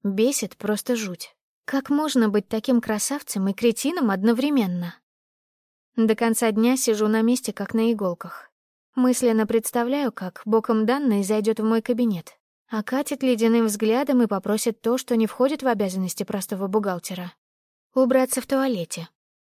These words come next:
К счастью, до конца дня меня никто не беспокоит. Наверняка у гада нашлись дела поважнее. И хорошо, видеть его надменную физиономию выше моих сил. Бегу домой, чтобы было больше времени собраться.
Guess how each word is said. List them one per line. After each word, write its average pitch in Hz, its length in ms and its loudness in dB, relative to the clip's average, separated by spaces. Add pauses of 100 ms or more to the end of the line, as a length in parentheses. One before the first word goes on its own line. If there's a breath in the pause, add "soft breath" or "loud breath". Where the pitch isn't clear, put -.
(360)
К - 60 -20
счастью, 214 460 -2
до 214 100 2
конца 214 380 0
дня 233 180 4
меня 202 240 2
никто 208 240 0
не 208 100 4
беспокоит. 202 680 -6 (340)
Наверняка 269 640 2
у 220 60 2
гада 214 260 0
нашлись 202 400 0
дела 202 260 -2
поважнее. 202 580 -2 (680)
И 226 100 4
хорошо, 226 540 -2 (180)
видеть 240 420 0
его 226 220 2
надменную 226 640 4
физиономию 226 720 2
выше 226 320 -2
моих 185 260 -2
сил. 180 380 -8 (960)
Бегу 254 300 6
домой, 233 300 4
чтобы 202 260 -2
было 208 200 4
больше 202 300 0
времени 208 360 2
собраться. 220 600 -4